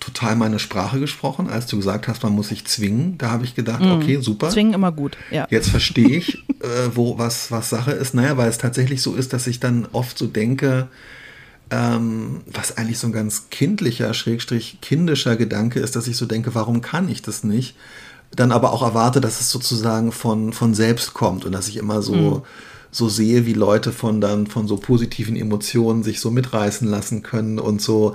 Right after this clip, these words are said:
Speaker 1: Aber tatsächlich gehört natürlich ein großer Eigenanteil dazu. Und ich merke schon auch, dass das, äh, dass das Beschlusssache ist.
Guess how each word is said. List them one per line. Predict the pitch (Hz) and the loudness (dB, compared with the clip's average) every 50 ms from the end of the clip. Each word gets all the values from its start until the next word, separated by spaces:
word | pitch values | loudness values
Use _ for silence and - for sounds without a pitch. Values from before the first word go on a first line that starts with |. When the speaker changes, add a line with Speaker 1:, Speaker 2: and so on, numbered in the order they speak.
| - - - - - - - - - - - | -4 -10 -18 -18 -20 -20 -20 -20 -20 -6 -2
Speaker 1:
Aber | - 113 107 107 | 2 4 4 4
tatsächlich | - 117 123 113 - 120 - - 131 123 - | 4 4 2 4 4 2 2 2 2 2 2
gehört | 123 117 110 117 117 120 | 2 4 4 4 4 4
natürlich | 123 113 - - 117 107 110 123 | 2 2 2 2 2 2 2 2
ein | 113 | 0
großer | 101 98 110 107 - 123 - - | 2 2 2 2 2 0 0 2
Eigenanteil | - 110 165 160 143 - 80 101 104 - - 110 101 104 | 4 4 4 4 4 2 0 -2 -2 0 0 0 0 2
dazu. | 101 104 101 - - - - 110 104 113 131 135 135 - - - - - - - - - - - | 2 2 2 2 0 0 0 2 4 4 2 2 0 -4 -14 -20 -20 -20 -20 -20 -20 -20 -4 2
Und | - 120 113 113 113 110 110 107 - - | 6 8 8 8 8 6 4 2 0 -4
ich | - - - | -6 -2 2
merke | 120 110 107 117 123 139 | 4 4 4 4 4 2
schon | 127 - 127 117 | 2 4 2 2
auch, | - 95 107 110 120 | 4 4 2 2 2
dass | - 120 107 - | 2 0 -2 0
das, | - 113 104 - - | 0 0 0 0 -2
äh, | - - 107 104 107 107 107 104 104 | -2 0 2 4 4 4 4 4 2
dass | - 110 - - - | 2 0 0 0 -2
das | - - | -6 -6
Beschlusssache | - - - - 127 127 123 - - 117 139 127 123 | -6 -8 -2 2 2 2 4 4 2 2 2 2 0
ist. | 98 - - 117 127 - - - | 0 2 2 2 2 0 -2 -6